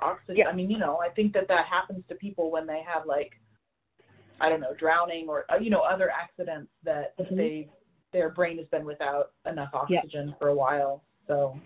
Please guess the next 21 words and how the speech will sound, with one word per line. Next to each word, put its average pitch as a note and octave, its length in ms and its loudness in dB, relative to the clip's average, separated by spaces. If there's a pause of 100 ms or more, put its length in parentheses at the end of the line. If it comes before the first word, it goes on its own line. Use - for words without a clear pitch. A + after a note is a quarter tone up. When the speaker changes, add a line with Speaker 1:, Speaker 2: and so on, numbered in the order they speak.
(180)
Speaker 1:
I C#3 100 -2
would C#3 240 -6
think D3+ 200 -6
that C#3+ 160 -2
would C#3+ 120 -2
have C3+ 120 -8 (100)
affected E3 400 0
his C#3+ 80 -6 (260)
cognition. D#3+ 720 -2 (1200)
Speaker 2:
And F#3+ 100 2
I G#3 80 6
have C4 280 4
read A3 160 4
about F3 200 -4
a E3 120 -12
study D#3 420 -6
about E3+ 260 -8
mountaineers D3 480 -8 (300)
who, - 140 -8
where D#3 240 -2
they D3 200 -2